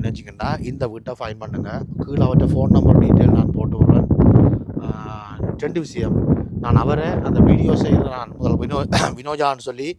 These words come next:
மோகை செய்கிற தமிழ் பிள்ளைய, பிள்ளைக்கு வீடியோ செய்திருப்பேன். அந்த பிள்ளைகிட்ட நான் இவர்கிட்ட டீட்டெயில் கொடுத்துருக்குறேன் இந்த வீடு சம்பந்தமா. உங்களுக்கு யாராவது இன்ட்ரெஸ்ட் இருந்தா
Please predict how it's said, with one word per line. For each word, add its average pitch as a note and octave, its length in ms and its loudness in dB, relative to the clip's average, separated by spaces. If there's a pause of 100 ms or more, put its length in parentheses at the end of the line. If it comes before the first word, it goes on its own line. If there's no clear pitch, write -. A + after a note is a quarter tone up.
(320)
மோகை C#3+ 280 -2
செய்கிற C3 240 -8
தமிழ் B2+ 180 -8
பிள்ளைய, - 240 2 (580)
பிள்ளைக்கு B2+ 300 -8 (960)
வீடியோ - 240 4
செய்திருப்பேன். - 380 0 (640)
அந்த E3 140 -6 (100)
பிள்ளைகிட்ட C3+ 360 -12
நான் D3 200 -12
இவர்கிட்ட C3 260 -12
டீட்டெயில் C3+ 280 -12
கொடுத்துருக்குறேன் A2 540 -10
இந்த A#2+ 180 -10
வீடு A#2+ 220 -8
சம்பந்தமா. F#2+ 440 -16 (260)
உங்களுக்கு C#3+ 360 -6
யாராவது B2+ 380 -6
இன்ட்ரெஸ்ட் C#3 340 -16
இருந்தா G2+ 260 -18